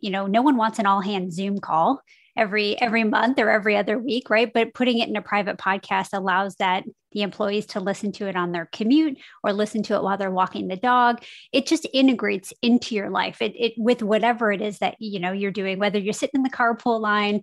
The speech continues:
you know, waiting for, for school to let out, or, you know, you're, you're exercising or taking a walk. There's just, it, it's so convenient. And I think that's why, especially post-pandemic, this was catching on,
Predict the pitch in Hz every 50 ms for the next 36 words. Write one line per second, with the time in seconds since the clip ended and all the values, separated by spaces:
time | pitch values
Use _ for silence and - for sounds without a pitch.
0 | - - - - _ - 220 226 214 214 208 196 220 220 214 220 220 220 214 -
1 | 202 208 208 202 202 - - - - 202 196 190 185 180 - _ _ _ - -
2 | - - 294 285 269 269 247 226 233 233 226 220 214 214 214 214 214 220 - 240
3 | 220 214 208 202 202 202 196 - - _ _ _ 220 202 202 202 196 196 208 202
4 | 196 202 - 233 220 202 196 185 175 175 - _ _ _ _ _ _ _ _ _
5 | _ _ - - 240 240 - - 240 214 - 226 208 214 190 214 208 190 196 190
6 | - 214 208 - 202 196 180 185 170 - - - - - - 226 226 220 - 240
7 | - - - - - 254 - - 262 269 - - - 262 247 269 294 277 - -
8 | - 220 208 214 170 185 208 202 208 247 285 311 339 359 320 - _ _ _ -
9 | 415 415 - 190 - _ 262 247 240 - - 202 208 - - 208 202 196 190 196
10 | 202 - - - - - 285 285 - - - 226 202 208 202 160 - 226 214 214
11 | - - 226 202 180 214 196 185 190 190 185 - 285 277 - 285 - - - 220
12 | 214 - 214 196 185 185 190 190 175 175